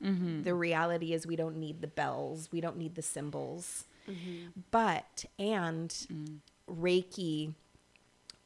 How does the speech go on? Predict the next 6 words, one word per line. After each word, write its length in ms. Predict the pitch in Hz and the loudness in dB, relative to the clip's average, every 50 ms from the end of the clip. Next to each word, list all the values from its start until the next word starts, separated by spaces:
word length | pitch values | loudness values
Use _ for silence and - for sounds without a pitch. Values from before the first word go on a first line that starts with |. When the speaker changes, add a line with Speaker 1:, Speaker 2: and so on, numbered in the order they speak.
| _ _ _ _ _ _ | _ _ _ _ _ _
Speaker 2:
twenty-five 560 | - - - 170 160 170 156 - 165 151 147 160 | -8 -4 -2 0 0 -2 -2 -4 -4 -6 -4 -4
years 240 | 143 151 165 180 | -2 -2 -2 -2
ago 200 | 185 - 147 - - | -2 -4 -4 -6 -6
I 80 | - 156 | -6 -8
started, 560 | - - - - - 127 - 151 160 202 208 - - - - - - _ - | -8 -6 -4 -4 -4 -2 -2 -4 -4 -4 -6 -12 -18 -20 -20 -20 -18 _ -6
was 680 | 156 160 170 165 160 156 156 156 156 156 - - - | -2 0 2 2 2 2 2 0 -2 -2 -4 -4 -4